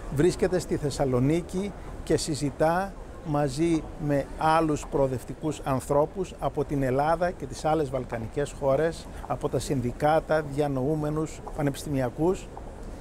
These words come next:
για προοδευτικές λύσεις ειρήνης και συνεργασίας στα Βαλκάνια,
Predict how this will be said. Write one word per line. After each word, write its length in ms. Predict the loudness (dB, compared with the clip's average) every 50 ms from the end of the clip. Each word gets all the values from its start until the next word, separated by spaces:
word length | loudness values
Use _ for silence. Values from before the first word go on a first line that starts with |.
| -12 -12 -12 -12 -10 -6
για 300 | -4 -2 2 4 4 4
προοδευτικές 880 | 4 4 4 6 6 6 6 4 2 0 -4 -6 0 2 2 2 2 0 -4
λύσεις 600 | -2 0 0 2 0 0 0 -2 -4 -4 -4 -6 -2
ειρήνης 560 | 2 4 4 6 4 4 2 0 -2 -4 -6 -6
και 100 | -4 -4
συνεργασίας 720 | -4 -2 -4 -4 -2 0 0 -2 -2 0 0 0 0 0 -2 -8 -12 -6
στα 140 | -2 0 2
Βαλκάνια, 600 | 2 2 2 2 2 0 2 0 0 -4 -6 -8